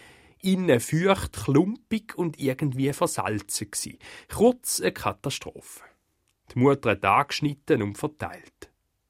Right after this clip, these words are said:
Und was ist ihm anders übrig geblieben, als die Flucht nach vorne anzutreten?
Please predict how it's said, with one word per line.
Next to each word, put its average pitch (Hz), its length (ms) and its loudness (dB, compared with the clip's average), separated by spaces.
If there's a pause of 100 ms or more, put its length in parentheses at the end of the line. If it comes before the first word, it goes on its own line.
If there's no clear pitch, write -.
(460)
Und 123 180 0
was 123 140 4
ist 190 180 2
ihm 190 240 0
anders 147 380 6
übrig 175 300 2
geblieben, 101 360 2
als 113 280 0
die - 80 -10
Flucht 190 500 2
nach 160 220 -2
vorne 127 500 6
anzutreten? 98 720 -2